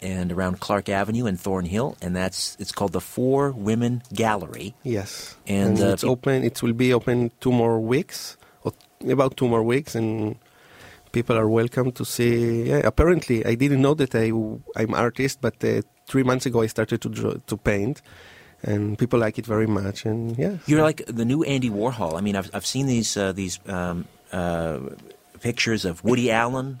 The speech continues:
Speaker 1: and, uh, I think
Speaker 2: Robin
Speaker 1: I,
Speaker 2: Williams,
Speaker 1: Robin
Speaker 2: and,
Speaker 1: Williams.
Speaker 2: yeah, people that I inspired by.
Speaker 1: Yes, absolutely exquisite.
Speaker 2: Thank you.
Speaker 1: All right,
Speaker 2: Thank
Speaker 1: so
Speaker 2: you
Speaker 1: that's
Speaker 2: very much.
Speaker 1: the, the Four Women Gallery in Thornhill. And if they go to your Facebook page, that's Chaim Goldenberg. Uh,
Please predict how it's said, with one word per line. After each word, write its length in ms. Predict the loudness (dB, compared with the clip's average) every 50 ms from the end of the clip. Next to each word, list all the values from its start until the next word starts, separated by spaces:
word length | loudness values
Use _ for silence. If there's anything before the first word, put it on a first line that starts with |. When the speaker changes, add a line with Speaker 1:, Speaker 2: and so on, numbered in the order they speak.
| -16 -16
Speaker 1:
and, 380 | -14 -12 -12 -12 -14 -14 -14 -12
uh, 400 | -12 -12 -10 -10 -10 -10 -12 -12 -14 -18 -20 -20 -20 -16 -12 -8 -2
I 60 | 2
think 40 | 4 4 4
Speaker 2:
Robin 180 | 4 4 4
Speaker 1:
I, 40 | 4
Speaker 2:
Williams, 420 | 4 4 4 4 4 4 4 4
Speaker 1:
Robin 220 | 4 4 2 0 -2
Speaker 2:
and, 100 | 0 0
Speaker 1:
Williams. 360 | 2 2 2 0 0 0 0 0 0 0 0 0
Speaker 2:
yeah, 40 | 0
people 160 | 2 2 2
that 240 | 2 0 -2 -4 -4
I 120 | -2 0
inspired 600 | 0 0 0 -2 -2 0 0 0 0 0 -2 -4
by. 240 | -8 -8 -8 -10 -10 -14 _ _ _ _ _ -6
Speaker 1:
Yes, 420 | -6 -6 -4 -6 -8 -10 -10 -10 -6 -2
absolutely 580 | 0 0 0 -2 -4 -4 -4 -4 -4 -4 -6 -6
exquisite. 600 | -4 -4 -6 -2 0 0 0 0 -2 -8 -14 -18 _ _ _ _ _ _ _ _ _ _ -4
Speaker 2:
Thank 240 | -2 0 0 2 2
you. 60 | 0
Speaker 1:
All 60 | 0
right, 120 | 0 -2 -4
Speaker 2:
Thank 120 | -2 -2
Speaker 1:
so 80 | 0 2
Speaker 2:
you 60 | 2
Speaker 1:
that's 180 | 4 4 4 2
Speaker 2:
very 140 | 0 0
much. 120 | -2 -4 -4
Speaker 1:
the, 60 | -6 -6
the 20 | -8
Four 280 | -6 -4 0 0 2
Women 260 | 2 2 0 0 0
Gallery 600 | 2 2 0 2 0 0 0 -2 -2 -2 -4 -6 -8
in 180 | -8 -8 -8 -8
Thornhill. 680 | -6 -2 0 0 2 2 2 2 2 2 2 2 0
And 80 | -2 -6
if 80 | -4 -4
they 80 | -2
go 140 | 0 0 2
to 80 | 2 2
your 120 | 0 0
Facebook 460 | 0 -2 -4 -4 -4 -4 -6 -8 -8 -8
page, 320 | _ -12 -10 -10 -10 -10 -6
that's 200 | -4 -4 -4 -4
Chaim 420 | -8 -10 -4 -2 -2 -2 -2 -2 -2
Goldenberg. 680 | -2 -2 -2 -2 -2 -2 -2 -4 -4 -4 -4 -4 -6 -6
Uh, 120 | -8 -8